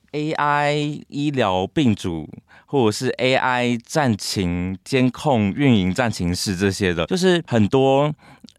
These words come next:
实际的应用服务，还有远距医疗的视讯看诊，那些都是以前我们想说，诶，我怎么可能打开电脑就可以看得到医生，或者是我怎么可能打开电脑，然后对面的就可以针对我的一些身体状况，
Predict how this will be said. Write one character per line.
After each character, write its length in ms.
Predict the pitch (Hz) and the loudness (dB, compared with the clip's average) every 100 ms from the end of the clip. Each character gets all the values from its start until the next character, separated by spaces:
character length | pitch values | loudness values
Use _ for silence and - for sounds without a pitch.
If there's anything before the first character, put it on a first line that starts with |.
| _ | _
实 240 | - - 131 | -8 -4 -2
际 240 | 196 170 | 2 2
的 260 | 123 107 - | 4 2 2
应 220 | 156 143 | 2 4
用 360 | 147 139 113 107 | 4 4 4 2
服 180 | - 107 | 0 2
务， 200 | 131 117 | 4 4
还 120 | 110 | 4
有 140 | 113 | 2
远 120 | 110 95 | 2 2
距 180 | 127 | 2
医 40 | 123 | 2
疗 180 | 104 92 | 2 2
的 140 | 98 | 0
视 180 | 92 127 | 0 -2
讯 180 | 127 113 | 0 0
看 280 | 131 110 | 0 -2
诊， 120 | 92 90 | 0 2
那 100 | 123 | 2
些 140 | 139 | 2
都 100 | 135 | 0
是 200 | 131 143 - | -2 -4 -4
以 120 | 101 | -6
前 240 | - 98 | 0 2
我 120 | 104 | 4
们 240 | 92 90 90 - - | 4 2 0 -4 -20
想 240 | - 117 98 | -6 -4 -2
说， 180 | 131 | -2
诶， 240 | 135 190 202 _ _ _ | 0 0 -2 _ _ _
我 140 | - 160 | 0 2
怎 140 | 156 | 4
么 80 | 117 | 2
可 160 | 110 107 | 4 2
能 340 | 92 92 95 - _ | 4 2 0 -4 _
打 140 | 98 98 | -2 0
开 120 | 127 | 0
电 200 | 151 110 | 2 2
脑 180 | 87 - | 2 0
就 160 | 123 | -2
可 100 | 110 | 0
以 80 | 95 | -2
看 240 | - 120 | 0 0
得 60 | 98 | 2
到 340 | 107 95 87 - - - - - _ - | 2 0 0 -4 -12 -20 -20 -20 _ -4
医 160 | 113 | -2
生， 440 | 113 107 90 87 92 | 0 0 0 -2 -2
或 180 | 165 135 | 2 2
者 60 | |
是 220 | 107 139 123 | 2 2 4
我 140 | 147 | 4
怎 120 | 147 | 4
么 140 | 113 117 - | 2 2 -4
可 160 | - 110 | -4 0
能 180 | 98 104 | 2 2
打 140 | 101 | 0
开 160 | 95 120 | -4 -2
电 160 | 139 | 2
脑， 200 | 101 78 76 | 2 0 0
然 100 | 98 | 0
后 160 | 113 | 0
对 160 | 110 156 | 2 4
面 180 | 139 123 | 4 4
的 140 | 101 | 4
就 120 | 104 | 0
可 180 | 120 110 | 0 2
以 300 | 98 85 80 | 2 2 -2
针 240 | - 151 151 | -2 2 4
对 180 | 165 131 | 4 4
我 220 | 98 90 | 4 2
的 300 | 95 92 85 | 2 2 2
一 100 | 117 | 0
些 540 | - 107 104 101 107 - | 2 2 4 2 0 -2
身 180 | - 143 | -2 0
体 120 | 113 | 0
状 200 | 127 110 | 2 0
况， 460 | - 120 98 87 | 2 0 2 -2